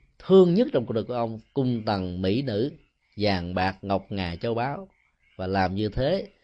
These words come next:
theo cái tâm lý học của tái sanh. Các hương linh Pharaoh khó có thể siêu sanh thoát qua, vì có ảo giác rằng đó là cảnh giới vĩnh viễn, vĩnh cửu.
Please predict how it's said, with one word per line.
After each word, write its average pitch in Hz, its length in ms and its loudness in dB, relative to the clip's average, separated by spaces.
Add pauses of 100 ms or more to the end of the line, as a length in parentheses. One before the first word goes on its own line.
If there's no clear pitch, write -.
(280)
theo 123 440 4 (260)
cái - 80 -12
tâm 123 180 2
lý 151 140 2
học 117 260 -4
của 117 100 -4
tái 135 160 -2
sanh. 120 220 -2 (960)
Các 156 360 2
hương 143 380 4
linh 123 220 4
Pharaoh 113 720 0
khó 190 480 -2 (180)
có 175 160 0
thể 110 220 -4
siêu 120 240 -2
sanh 117 180 -8
thoát 127 200 -10
qua, 123 240 -8 (140)
vì 110 260 4 (380)
có 135 120 2
ảo 113 440 2
giác 208 240 0
rằng 98 340 -2
đó 156 260 2
là 127 160 2
cảnh 92 260 -6
giới 175 400 -2
vĩnh 160 360 2
viễn, 120 340 2
vĩnh 127 220 0
cửu. 120 320 2